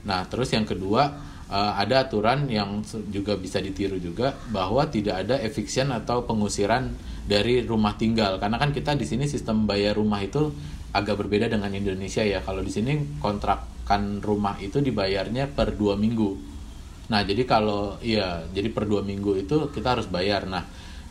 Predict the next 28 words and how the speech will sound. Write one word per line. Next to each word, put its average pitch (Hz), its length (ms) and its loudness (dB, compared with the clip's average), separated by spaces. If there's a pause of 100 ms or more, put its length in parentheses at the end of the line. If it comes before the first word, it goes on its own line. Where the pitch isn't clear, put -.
(320)
kalau 127 320 4
misalnya 113 720 0 (480)
tidak 110 240 2
bisa 104 240 0
bayar 104 400 2
berapa 92 480 -2
kali 104 320 2
gitu 104 240 -2
dalam 90 240 -4
dua 92 160 -2
minggu 92 240 -4
tadi, 110 400 -2 (480)
itu - 160 0
biasanya 123 640 2
kalau 107 160 4
aturan, 104 560 2
kita 107 240 0
ngikuti 101 320 0
aturan 98 400 0
yang 92 320 -4
di 90 80 -4
kondisi 95 320 -2
normal, 113 560 2 (400)
dia 127 160 4
berhak 120 240 2
untuk 117 240 0
diusir 107 480 2 (240)
gitu. 85 320 -8